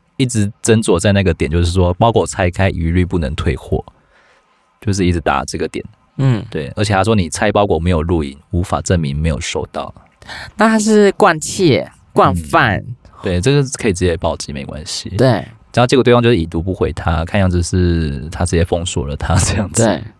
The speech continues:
Speaker 1: 对，所以在这个流程中，很多卖家都会诉说不能退货，可是这个是错误的，请不要被骗哦。
Speaker 2: 嗯。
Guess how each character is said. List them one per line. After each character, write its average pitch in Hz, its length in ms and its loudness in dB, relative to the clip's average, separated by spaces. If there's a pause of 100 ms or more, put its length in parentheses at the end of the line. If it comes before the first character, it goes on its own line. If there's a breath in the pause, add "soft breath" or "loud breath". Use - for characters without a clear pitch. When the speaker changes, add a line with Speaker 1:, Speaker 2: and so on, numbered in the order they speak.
(560 loud breath)
Speaker 1:
对， 78 300 0
所 139 160 2
以 143 80 4
在 143 120 4
这 139 120 2
个 123 80 4
流 85 180 4
程 82 260 -2
中， 85 460 2
很 85 160 0
多 98 260 4
卖 104 220 2
家 90 140 4
都 92 100 2
会 90 100 4
诉 87 300 -2
说 82 320 2
不 85 180 -4
能 73 200 -4
退 76 240 -4
货， - 200 -2
可 92 120 2
是 - 40 4
这 - 80 0
个 151 100 6
是 139 100 2
错 123 280 2
误 90 160 0
的， 65 200 -6
请 80 160 -4
不 82 60 0
要 90 60 2
被 95 120 0
骗 82 260 0
哦。 60 320 -10
Speaker 2:
嗯。 120 140 -2